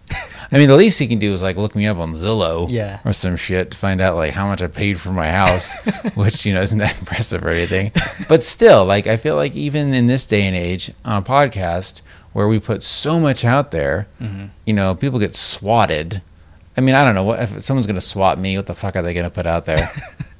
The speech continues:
Speaker 1: I guess my home <laughs> address, like, there's really not a lot of dirt
Speaker 2: Yeah.
Speaker 1: on the old Danster floating around. I don't have nudes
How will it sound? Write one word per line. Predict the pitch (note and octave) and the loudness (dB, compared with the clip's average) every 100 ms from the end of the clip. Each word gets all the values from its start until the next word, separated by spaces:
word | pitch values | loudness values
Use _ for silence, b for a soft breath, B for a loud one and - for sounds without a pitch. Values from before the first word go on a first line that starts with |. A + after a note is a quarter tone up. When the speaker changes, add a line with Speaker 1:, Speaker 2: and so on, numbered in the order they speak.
| - | -12
Speaker 1:
I | E2+ | -2
guess | G2+ A2 A2+ | 0 2 2
my | G#2 | 2
home | A2+ F#2 | 2 2
<laughs> | |
address, | D3 A#2+ G#2+ A2+ G#2 | 2 2 2 2 2
like, | F#2 - G2+ - | -2 -2 -12 -4
there's | G#2 | 0
really | C3 B2+ | 2 4
not | A2 G2 | 4 2
a | |
lot | F#2 | 2
of | E2 D#2 | 0 0
dirt | F#2 F2+ - - - | 0 0 -4 -14 -8
Speaker 2:
Yeah. | C3+ A2 F#2+ | -4 -4 -2
Speaker 1:
on | G2 | 0
the | G2+ | 2
old | G2+ | 2
Danster | F#2+ G2+ G2+ - F2+ E2+ - G#5+ | 2 0 0 -2 -2 -2 -4 0
floating | G2 D3 - | 2 4 2
around. | F#2+ F#2+ G2 G2 | 2 2 2 2
I | G#2 | 2
don't | A2 | 2
have | A2 F#2+ | 0 2
nudes | G2+ G#2+ A2 G#2+ F#2 - | 2 4 4 2 0 -4